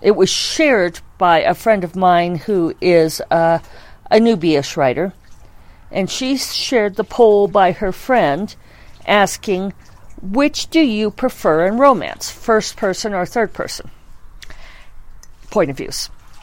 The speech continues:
Points of view. P O Vs. And that was all that was in the poll, was the, the two options.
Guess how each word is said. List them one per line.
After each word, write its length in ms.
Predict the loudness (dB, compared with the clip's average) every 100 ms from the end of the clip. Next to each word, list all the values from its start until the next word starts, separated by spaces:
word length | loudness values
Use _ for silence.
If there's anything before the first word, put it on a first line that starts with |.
| -20 -20 -20 -20 -20 -20
Points 380 | -12 -8 -8 -10 -14
of 80 | -14
view. 340 | -12 -12 -14 -16 -20 -20 -18
P 120 | -12
O 60 | -12
Vs. 420 | -12 -16 -18 -20 -20 -20 -20 -20 -20 -20 -8
And 460 | -2 0 0 -2 -8 -18 -20 -20 -20 -20 -20 -14 2
that 160 | 4
was 140 | 4 4
all 160 | 4
that 180 | 4 2
was 160 | 2 0
in 120 | 0
the 60 | -2
poll, 320 | -2 -4 -6 -12 -20 -18 -18 -16
was 400 | -8 -6 -6 -8
the, 220 | -8 -8 -8 -8
the 100 | -8
two 240 | -4 -4
options. 520 | -2 -4 -8 -14 -14